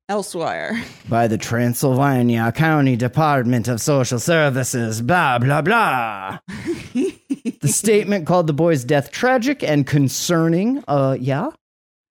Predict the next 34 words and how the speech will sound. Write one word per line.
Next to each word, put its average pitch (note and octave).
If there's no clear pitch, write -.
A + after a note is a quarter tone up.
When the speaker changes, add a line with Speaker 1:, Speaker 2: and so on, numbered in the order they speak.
Speaker 2:
In A#2
a A2+
page-long C3
response B2+
to B2+
the A2+
children's B2
removal F#3+
from A3
the F3+
camp, A#2
Trails F3
Carolina D#3+
slammed A3
the D3+
North C3+
Carolina C3+
Department C3+
of -
Health D3
and D3
Human D3
Services G3
for F#3+
taking C4
students B3
with D3+
complex A#3
mental G3+
health C4
diagnoses C3+
from D3
its C#3+
care G#3+